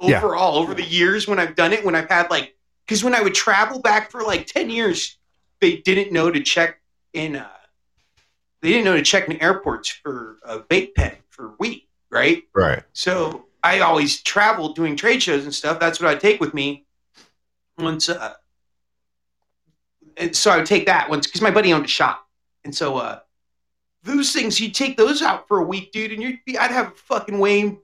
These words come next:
Speaker 2: like, gnarly lungs. My lungs would be all weak and fucked up. Whereas if I just smoke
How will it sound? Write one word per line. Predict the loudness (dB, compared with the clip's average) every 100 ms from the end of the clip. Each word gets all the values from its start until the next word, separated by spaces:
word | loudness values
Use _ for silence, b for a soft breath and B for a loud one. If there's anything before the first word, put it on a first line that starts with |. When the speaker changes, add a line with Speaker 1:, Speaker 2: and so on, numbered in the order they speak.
| _ _ -8
Speaker 2:
like, | -6 -4 0
gnarly | 2 4 4 4
lungs. | 2 2 -2 -4
My | -2
lungs | 0 -2
would | -4
be | -2
all | 0 -2 -6 _
weak | -4 -4 -6 -10
and | -12 -14 -4
fucked | -2 -2 2
up. | 2 2 -2 _ _ _ b b _ _ _ _
Whereas | -6 -6 -6
if | -4
I | -4
just | -2 -4
smoke | -4 -6 -10